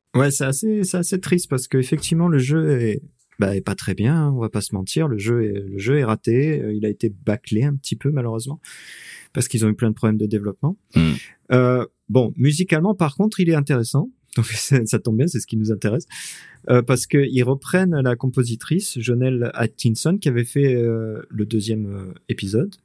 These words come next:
Speaker 1: Prince of Persia deux. Et, euh, là, cette fois, elle a un peu plus d'argent. Elle a un matériel, euh, plus conséquent, c'est-à-dire que maintenant, elle peut enregistrer avec des musiciens live et passer les sons, euh, pendant le jeu. Donc, c'est ce qu'elle fait.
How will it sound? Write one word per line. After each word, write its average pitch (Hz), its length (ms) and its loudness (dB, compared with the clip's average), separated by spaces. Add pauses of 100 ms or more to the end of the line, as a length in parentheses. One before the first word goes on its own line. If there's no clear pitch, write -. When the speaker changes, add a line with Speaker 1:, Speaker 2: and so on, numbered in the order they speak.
(140)
Speaker 1:
Prince 110 220 -2
of 113 80 -2
Persia 104 300 -4
deux. 131 320 -2 (880)
Et, 131 200 6
euh, 131 300 4
là, 170 140 2
cette 160 220 -2
fois, 208 260 2
elle 180 60 0
a 147 60 0
un 139 60 2
peu 151 120 0
plus 180 240 -2
d'argent. 127 520 0 (260)
Elle 123 200 2
a 131 120 2
un 123 160 2
matériel, 131 640 2
euh, 113 160 2 (140)
plus 117 520 2
conséquent, 117 500 -2
c'est-à-dire 120 440 -2
que 117 100 2
maintenant, 120 440 2
elle 110 120 -2
peut 151 280 0
enregistrer 123 880 0
avec 110 220 2
des 113 100 0
musiciens 104 420 -2
live 131 400 -2
et 110 80 0
passer 113 360 -2
les 110 100 0
sons, 107 440 -4
euh, 90 120 -10
pendant 101 240 -2
le 92 60 -6
jeu. 104 220 0
Donc, 143 200 -4
c'est - 120 -8
ce - 60 -6
qu'elle 113 140 -2
fait. 139 240 -2